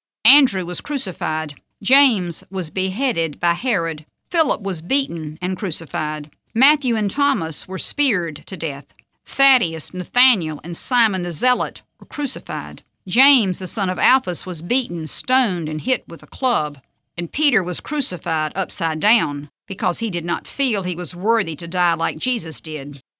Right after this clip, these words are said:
Why were these men willing to be so identified with Jesus Christ that they were murdered in terrible ways when they had been so scared while Jesus was being crucified that they had locked themselves away in an undisclosed place?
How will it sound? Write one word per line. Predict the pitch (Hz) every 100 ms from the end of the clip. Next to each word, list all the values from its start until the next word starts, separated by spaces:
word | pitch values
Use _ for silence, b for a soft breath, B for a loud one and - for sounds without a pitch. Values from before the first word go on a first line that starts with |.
| _
Why | 202 254 320 494
were | 285
these | 247 247 -
men | 208 226 185 175
willing | 180 262 220 170 160 160 -
to | 196
be | 180 190
so | - 294 294
identified | 247 262 247 247 220 190
with | 185
Jesus | 220 202 175 -
Christ | - 240 208 160 156 - -
that | 180 196
they | 185
were | 180
murdered | 180 190 254 220 160 160
in | 165 165
terrible | - 277 277 190 165
ways | 156 156 143 147 - _ -
when | 247 240
they | 240
had | 240
been | 226 240
so | 240 220
scared | 202 - 254 277 196 175
while | 185
Jesus | 180 247 240 180 -
was | 190 -
being | 190 175
crucified | - 330 - - 151 139 147 -
that | 208 196
they | 202
had | 185 170
locked | 220 226
themselves | 226 185 - 185 180
away | 180 180 226 180 165
in | 185 175
an | 165
undisclosed | 196 170 160 - 165 156 -
place? | 269 220 151 -